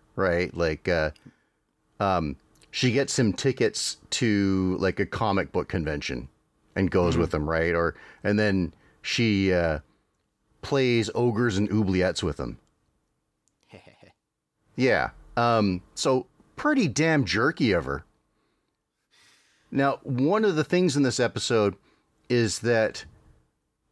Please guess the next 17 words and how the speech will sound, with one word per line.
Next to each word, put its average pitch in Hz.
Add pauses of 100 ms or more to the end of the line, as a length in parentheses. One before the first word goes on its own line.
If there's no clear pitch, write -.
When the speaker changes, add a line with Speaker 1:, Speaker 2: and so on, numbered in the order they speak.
(140)
Speaker 1:
they 135
don't 175
really 151
establish, 131
like, 110
is 107
this 160
a 165
romantic 117
relationship 127
that 80
Spike 107
is 107
having 117
with 123
this 101
griffin? 143